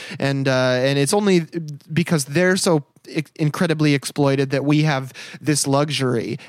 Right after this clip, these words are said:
And that's always a, a, a, a cover. It's, it's A, not true,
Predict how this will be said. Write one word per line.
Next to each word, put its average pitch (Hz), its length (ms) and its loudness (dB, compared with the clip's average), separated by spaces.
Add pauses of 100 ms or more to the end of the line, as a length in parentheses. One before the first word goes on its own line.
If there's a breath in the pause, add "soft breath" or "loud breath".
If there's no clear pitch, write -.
And 143 360 -2
that's 151 360 -2
always 160 440 2
a, 143 100 2
a, 131 800 0
a, 131 380 2
a 143 80 0
cover. 214 440 -2
It's, 160 220 -2
it's 147 380 -2
A, 180 260 2
not 151 220 0
true, 214 340 4